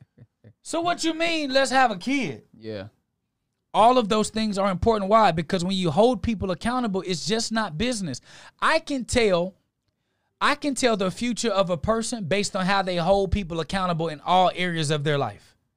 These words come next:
Speaker 2: Mm.
Speaker 1: I hold my parents accountable just as much as I hold my team here. You can't handle me any type of way.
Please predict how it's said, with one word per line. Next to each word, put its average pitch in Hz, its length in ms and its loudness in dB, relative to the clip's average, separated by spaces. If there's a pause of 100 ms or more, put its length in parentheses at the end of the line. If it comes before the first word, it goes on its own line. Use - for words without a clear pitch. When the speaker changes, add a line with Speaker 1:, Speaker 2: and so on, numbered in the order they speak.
(120)
Speaker 2:
Mm. 113 280 -18 (240)
Speaker 1:
I 262 160 4
hold 247 320 4
my 214 220 4
parents 254 580 -2
accountable 175 640 -4
just 208 300 -2
as 208 260 2
much 208 180 -2
as 190 80 -6
I 190 160 0
hold 196 240 2
my 170 160 -2
team 170 380 -6
here. 117 240 -8 (960)
You 190 140 -4
can't 254 260 2
handle 269 460 2
me 247 260 2
any 240 280 2
type 208 300 0
of 185 120 -2
way. 165 260 0